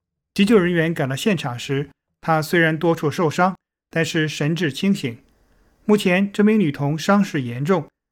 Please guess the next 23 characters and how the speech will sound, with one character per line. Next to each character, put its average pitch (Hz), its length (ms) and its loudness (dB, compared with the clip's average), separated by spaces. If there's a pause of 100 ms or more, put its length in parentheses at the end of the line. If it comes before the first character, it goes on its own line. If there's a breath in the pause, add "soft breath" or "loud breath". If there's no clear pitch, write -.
在 160 260 2
哈 180 180 0
伯 170 120 0
维 165 120 0
医 170 100 0
疗 165 140 2
中 170 180 -4
心 175 320 -4
重 190 240 0
症 151 200 0
监 190 200 -2
护 160 160 -4
室 147 260 -2
接 175 220 -2
受 147 160 -6
治 127 140 -8
疗。 117 320 -8 (480)
随 226 160 2
着 254 120 4
天 240 220 4
气 208 100 2
变 180 180 2
暖， 127 280 -4